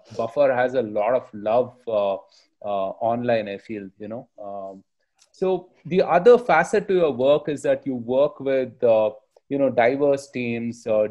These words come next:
different continents, as you mentioned, and so on. Uh, what's that experience like? How do you strategically balance, uh, priorities across geographies and,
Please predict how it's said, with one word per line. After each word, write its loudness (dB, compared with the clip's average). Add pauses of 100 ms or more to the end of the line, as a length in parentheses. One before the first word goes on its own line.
different -6
continents, -6
as -4
you -8
mentioned, -8
and -14
so -10
on. -4 (400)
Uh, 4
what's -4
that 0
experience -4
like? -2
How 0
do -6
you -4
strategically -6
balance, -4
uh, 0 (400)
priorities 0
across -2
geographies -4
and, -10